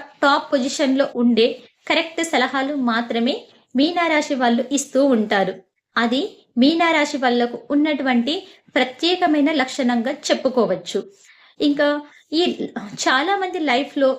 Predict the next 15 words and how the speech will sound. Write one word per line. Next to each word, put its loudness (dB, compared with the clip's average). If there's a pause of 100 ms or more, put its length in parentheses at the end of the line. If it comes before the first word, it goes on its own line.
(280)
టాప్ 2
పొజిషన్‌లో 0 (120)
వెళ్ళేటప్పుడు 0 (420)
ఈర్ష్య 2
పడేవాళ్ళు 4 (260)
చుట్టూ -4 (160)
ఎక్కువగా 0
ఉంటారు. 2 (480)
లైఫ్‌లో 0
ఎదిగేటప్పుడు -2 (320)
వెనకాల 0 (380)
గోతులు 4
తీసేవాళ్ళు 2 (180)
ఎక్కువగా 2
ఉంటారు. 0